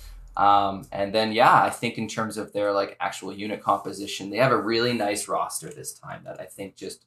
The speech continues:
feels good. We've been able to inject some different infantry types, like the foot guards. Um, they have a great assortment of tanks.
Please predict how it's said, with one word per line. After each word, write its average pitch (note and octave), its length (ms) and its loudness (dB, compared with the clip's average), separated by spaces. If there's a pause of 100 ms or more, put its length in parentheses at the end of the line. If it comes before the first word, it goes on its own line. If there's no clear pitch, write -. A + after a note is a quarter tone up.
(120)
feels B2 560 0
good. G2 380 -2
We've G2 200 -10 (340)
been A2 120 -4
able A2+ 400 2
to G2+ 460 0 (100)
inject G#2 480 -2
some G2 420 -4
different A2 320 -4
infantry A2 480 -6
types, A2 380 -2
like - 140 -12
the - 60 -20
foot - 280 -6
guards. A2 580 0 (340)
Um, G3+ 420 4
they G2 80 -10
have G2 180 0
a F#2+ 40 -8
great B2 320 4
assortment G2+ 480 -2
of - 80 -18
tanks. A2 520 -4